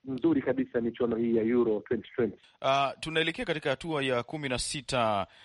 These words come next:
Speaker 2: ah, bora, na inaanza kesho, ambapo Wales wanapambana na Denmark, Italia na Au-, Austria. Hizi ni mechi za kesho, lakini zinaweza zikasema kwamba si zinazoonekana kwamba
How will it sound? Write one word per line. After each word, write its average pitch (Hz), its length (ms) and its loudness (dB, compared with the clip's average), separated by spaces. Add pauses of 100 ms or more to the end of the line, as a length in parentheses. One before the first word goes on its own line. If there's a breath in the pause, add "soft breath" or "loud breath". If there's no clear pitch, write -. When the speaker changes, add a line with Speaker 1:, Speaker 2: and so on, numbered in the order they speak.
(120 loud breath)
Speaker 2:
ah, 110 120 4
bora, 123 540 2
na 120 560 2
inaanza 120 420 0
kesho, 131 480 0
ambapo 117 360 -2
Wales 127 460 -2
wanapambana 107 600 -2
na 107 120 -2
Denmark, 123 500 -2
Italia 120 560 -2
na 107 280 2
Au-, 98 220 -4
Austria. 104 500 -2 (320 loud breath)
Hizi 202 240 -2
ni 143 80 2
mechi 151 300 0
za 123 140 2
kesho, 151 380 0
lakini 135 480 0
zinaweza 143 240 -2
zikasema 135 400 0
kwamba 131 540 2
si - 260 -4
zinazoonekana 139 840 -2
kwamba 131 420 0